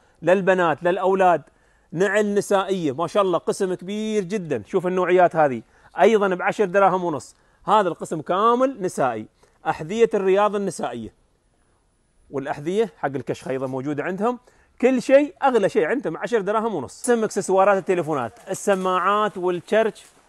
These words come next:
وكل ما يخص التليفونات من كفرات، تبدأ الأسعار من درهم إلى عشر دراهم. شوف أنواع السماعات،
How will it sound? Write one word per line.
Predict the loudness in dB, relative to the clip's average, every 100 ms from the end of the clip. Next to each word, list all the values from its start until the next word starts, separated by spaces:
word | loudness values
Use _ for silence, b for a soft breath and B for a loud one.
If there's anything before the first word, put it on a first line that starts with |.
| -12
وكل | -8 -2 -2 0 -2
ما | 0 -2
يخص | -2 -8
التليفونات | -8 -4 -4 -2 -2 -2 -4
من | -2
كفرات، | 0 2 4 4 2 _ _ _ _ _ _ _ -2
تبدأ | -2 0 0
الأسعار | 0 -2 -4 -4
من | -4 -4
درهم | -2 -2 -4 -8 -20 _ _ _ -4
إلى | -2
عشر | -2 -4 -4
دراهم. | -2 -2 -2 -6 -6
شوف | -4 -2
أنواع | -2 -4
السماعات، | -4 -8 -8 -10